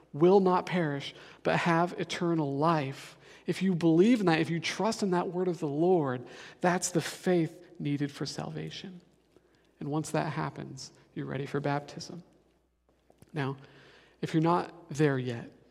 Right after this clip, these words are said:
uh, if you're here in the room and not here, that if you're tuning in on, tuning in online and you're not there yet,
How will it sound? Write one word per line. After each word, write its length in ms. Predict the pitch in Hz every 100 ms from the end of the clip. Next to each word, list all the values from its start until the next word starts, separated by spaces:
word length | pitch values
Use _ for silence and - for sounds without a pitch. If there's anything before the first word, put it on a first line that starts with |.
| _ - _
uh, 140 | 143 147
if 160 | - -
you're 80 | 135
here 120 | 160
in 60 | 160
the 60 |
room 100 | 160
and 80 | 151
not 140 | 151
here, 180 | 147 143
that 140 | 147 151
if 80 |
you're 100 | 135
tuning 240 | - 165 151
in 80 | 147
on, 200 | 143 135
tuning 300 | - 170 156
in 120 | 151
online 320 | 143 135 143
and 100 | -
you're 120 | 139
not 240 | 143 139 - - - _ -
there 220 | 143 127
yet, 280 | 123 151 -